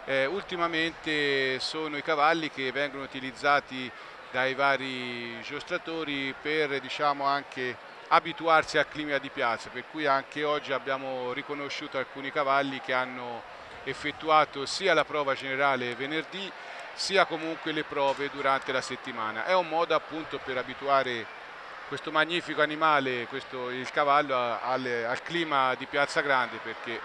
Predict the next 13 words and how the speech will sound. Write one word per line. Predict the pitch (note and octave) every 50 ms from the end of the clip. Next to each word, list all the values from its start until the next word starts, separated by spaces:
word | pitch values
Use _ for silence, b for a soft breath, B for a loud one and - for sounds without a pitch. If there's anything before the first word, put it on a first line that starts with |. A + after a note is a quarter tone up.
| -
ovviamente, | C3+ C#3 C3 D#3+ D#3 D#3 D3+ D3+ C#3+ - - - C#3 B2+ A#2+ A2 B B B B B B - - -
eh, | B2+ A#2+ B2 B2 B2+ C3+
il | C#3 C3 -
catino | - D#3+ D3+ - F3 F3 E3+ D#3+ D#3 D3 C#3+
di | C#3 C#3+
piazza | C3 - D3+ D#3 D#3+ D3 - - C3+
è |
un | B2+ -
qualcosa | - C3 B2+ - - C#3 C3+ - - B2+
di, | A#2+ A#2 A#2+ A#2 A2+
di, | A#2+ A#2 A2+ A2
di | A#2 C#3 D3
incredibile. | C#3+ C3+ - C#3+ C#3+ C3+ D#3 E3 D#3+ C3+ C3 C3 A#2+ A2+ A2+ G#2+